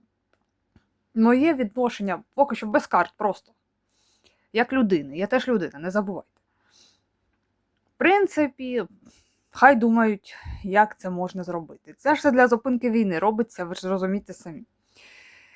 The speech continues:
Бо я не зрозуміла єдине, що про які саме території мова. Дипломатично повертати Схід і Південь. Добре.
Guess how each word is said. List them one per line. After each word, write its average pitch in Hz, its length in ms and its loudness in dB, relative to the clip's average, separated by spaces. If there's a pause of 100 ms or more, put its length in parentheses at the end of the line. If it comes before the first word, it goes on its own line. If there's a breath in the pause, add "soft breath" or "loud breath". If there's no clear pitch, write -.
(1000 soft breath)
Бо 247 120 6
я 202 600 4
не 349 120 2
зрозуміла 254 600 0
єдине, 233 400 2
що 277 200 0
про 202 160 -2
які 190 340 -6
саме 202 300 -4
території 185 460 -6
мова. 160 280 -12 (1900 loud breath)
Дипломатично 269 840 2
повертати 247 540 0
Схід - 460 -14 (120)
і 190 440 -10
Південь. 165 440 -18 (140)
Добре. 190 440 2